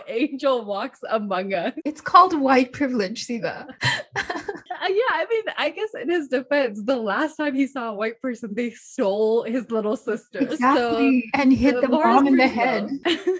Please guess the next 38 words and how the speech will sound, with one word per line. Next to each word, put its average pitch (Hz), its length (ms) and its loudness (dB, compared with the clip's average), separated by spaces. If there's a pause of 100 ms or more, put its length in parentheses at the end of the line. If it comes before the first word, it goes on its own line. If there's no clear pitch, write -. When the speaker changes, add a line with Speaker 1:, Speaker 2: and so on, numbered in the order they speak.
(100)
Speaker 1:
<laughs> - 0 -
Speaker 2:
right 277 360 10
in 294 140 4
front 285 340 4
of 269 160 2
the 269 100 4
little 269 300 4
girl. 233 500 2
She 277 220 2
seemed, 269 560 0
like, 190 460 -10
way 214 320 0
kind. 226 500 -4
Speaker 1:
That's 214 300 -12
true. - 240 -18
That's 208 340 -18
true. 196 220 -18 (160)
And 214 180 -10
then, 214 160 -6
yeah, - 320 -4
and 226 180 -2
then 269 220 -2
she 262 220 -4
falls, 208 420 -2 (160)
she's, 262 240 -2
like, 254 300 -6 (160)
slowly 233 400 0
falling 196 480 -2
for 233 160 -6
him, 190 500 -6
even 233 240 -2
though 208 140 -2
they 214 160 -4
speak 226 320 -8
no 196 180 0
words 170 540 -6
together. 170 720 -6 (160)
Speaker 2:
Exactly. 240 840 -6